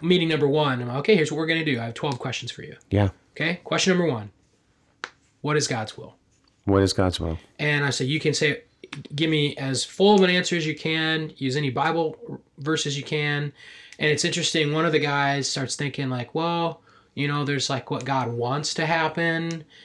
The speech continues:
Speaker 1: And then there's, like, God's sovereign will," you know, so we start getting into a theological kind of discussion.
Speaker 2: So after you've met with a guy several times, okay, and they kind of know
Speaker 1: Oh,
Speaker 2: their
Speaker 1: so you're
Speaker 2: first
Speaker 1: not
Speaker 2: several questions or whatever, okay,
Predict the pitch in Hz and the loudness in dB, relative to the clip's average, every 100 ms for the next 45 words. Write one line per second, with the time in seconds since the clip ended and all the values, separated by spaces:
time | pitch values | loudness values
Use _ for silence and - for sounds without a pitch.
0 | - 139 139 147 143 139 135 131 120 - | -8 -2 2 2 4 4 4 2 0 -4
1 | - 113 - _ _ 127 139 127 113 - | -8 -10 -12 _ _ -8 -4 -2 -2 -2
2 | - 127 151 147 156 147 151 147 147 143 | 0 2 2 4 4 4 2 0 0 0
3 | 131 - 139 147 131 135 143 139 139 139 | -2 -2 -4 -4 -6 -6 -6 -4 -4 -4
4 | 131 131 117 120 143 143 - 143 147 143 | -4 -4 -4 -2 -2 0 -2 -2 0 -2
5 | 139 - 139 131 143 139 135 - - 104 | -2 -2 -2 -2 -2 -2 -4 0 4 4
6 | 92 104 - 127 107 90 101 69 87 87 | 4 0 4 6 6 6 4 4 2 2
7 | 85 87 - 98 85 85 - 80 73 95 | 2 2 2 0 2 0 2 0 0 -4
8 | - - 87 107 104 101 98 - 101 90 | -6 -6 -2 2 4 6 6 6 4 6
9 | 95 90 92 92 90 - - 90 90 165 | 6 8 6 4 2 -6 0 4 4 6
10 | 110 95 - 98 92 85 95 85 - 87 | 6 4 4 4 4 2 2 0 0 0
11 | 87 82 90 80 78 82 80 85 - - | 0 0 -2 -2 0 -2 -2 -8 -8 -2
12 | 87 98 117 | 0 2 2